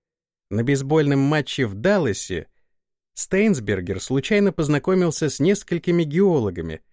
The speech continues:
которые успешно заменили большую часть гуаровой камеди водой, но они сделали это в другой части Техаса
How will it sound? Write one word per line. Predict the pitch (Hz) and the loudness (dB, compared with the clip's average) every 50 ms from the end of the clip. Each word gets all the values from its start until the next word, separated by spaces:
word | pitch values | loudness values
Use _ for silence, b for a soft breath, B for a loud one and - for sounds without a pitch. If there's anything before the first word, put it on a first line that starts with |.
| _ _ | _ _
которые | - 101 - 110 107 101 | -6 -4 -2 -2 0 -2
успешно | 98 - - - 185 190 - - 143 | -2 -2 -2 -2 -2 0 0 0 2
заменили | 127 147 160 175 185 196 190 170 131 113 | 2 2 2 4 4 4 4 2 2 0
большую | 101 107 135 143 127 - - 120 113 | 0 0 0 0 0 0 -2 -2 -2
часть | - 147 131 120 - - - - _ _ _ - | 0 0 0 0 -2 -6 -12 -16 _ _ _ -2
гуаровой | 107 120 131 139 135 139 131 113 101 98 98 | 0 2 4 4 4 2 2 2 0 -2 -4
камеди | - - 107 107 139 190 208 180 160 185 160 b b b | -2 -2 0 2 2 2 2 2 0 -2 -4 b b b
водой, | - 98 120 175 190 165 160 139 104 82 - - _ _ _ _ _ - | -6 -2 0 0 0 0 0 0 0 -2 -4 -10 _ _ _ _ _ -4
но | - 117 135 | 0 2 2
они | 175 226 240 | 2 2 2
сделали | 196 175 190 208 208 202 202 196 | 0 0 0 2 2 2 2 2
это | 190 - - 165 | 0 0 -2 -2
в | 151 | 0
другой | 147 160 160 151 151 185 190 160 | 0 0 0 2 2 2 2 2
части | - - 123 98 - - 104 92 | 0 -2 -2 -2 -4 -6 -8 -8
Техаса | - 101 - - 170 175 - - 165 156 | -8 -6 -2 0 0 0 0 0 -2 -4